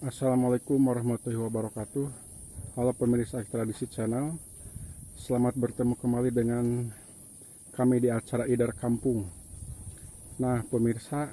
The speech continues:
kali ini kami akan keliling Kampung Pangligaran, tepatnya di kaki Gunung Sawal, Kabupaten Ciamis.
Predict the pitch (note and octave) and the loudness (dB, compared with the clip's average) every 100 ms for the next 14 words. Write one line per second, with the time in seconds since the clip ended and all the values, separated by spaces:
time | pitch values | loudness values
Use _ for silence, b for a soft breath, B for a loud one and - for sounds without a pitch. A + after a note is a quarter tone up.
0 | - A#2 A#2+ A#2+ B2+ - B2 B2 A#2+ - | -2 2 4 4 2 2 2 2 0 2
1 | B2 A#2 A#2+ A#2+ A#2+ A#2+ A#2 B2 A2+ B2+ | 2 2 2 2 2 0 0 0 0 2
2 | B2 A2+ A#2+ A#2+ B2 A#2 G2+ F#2 - - | 2 4 2 4 2 2 -2 -8 -18 -20
3 | B B B B B - - A#2 - A#2 | B B B B B -12 -6 -4 0 -2
4 | - C3+ B2+ B2+ A#2+ A#2+ A#2+ A#2+ A#2 B2 | 0 2 4 4 6 8 8 6 2 -2
5 | - A#2+ A#2+ A#2+ A#2 - A#2 A#2+ A#2 A2 | 0 2 4 4 4 0 -2 2 2 0
6 | G#2+ A#2 A2+ A2 - A#2 A2+ - A2 C3+ | -2 -4 -4 -4 0 0 0 0 2 2
7 | D#3+ - | 2 -2